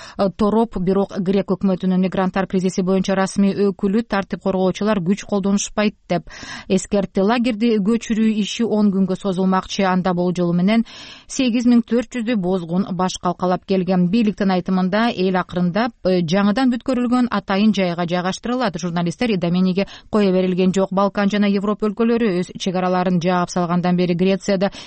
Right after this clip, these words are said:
элүү төрт миңге чукул качкындар менен мигранттар топтолуп калган. Негизинен Түркия аркылуу келген бозгундардын көбү согуш жүрүп жаткан Сирия, Ирак жана Ауганстандан, Грециядан баш паник ала албагандар артка,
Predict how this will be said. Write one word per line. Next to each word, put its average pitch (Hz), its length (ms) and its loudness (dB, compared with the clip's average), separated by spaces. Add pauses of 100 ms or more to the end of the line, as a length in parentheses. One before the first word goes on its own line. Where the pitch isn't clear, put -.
элүү 208 280 2
төрт 233 260 -4
миңге 233 220 0
чукул 240 260 -6
качкындар 214 500 -2
менен 208 220 4
мигранттар 175 540 -2
топтолуп 180 500 -4
калган. 175 380 0 (260)
Негизинен 240 460 2
Түркия 220 420 -2
аркылуу 208 540 -2 (260)
келген 202 480 0
бозгундардын 190 640 0
көбү 214 240 0
согуш 190 340 -4
жүрүп 175 220 -4
жаткан 185 280 -2
Сирия, 214 380 0
Ирак 180 300 0
жана 185 220 2
Ауганстандан, 196 680 0
Грециядан 180 480 0
баш 175 180 -2
паник 175 400 0
ала 175 120 0
албагандар 170 640 -2
артка, 208 640 -2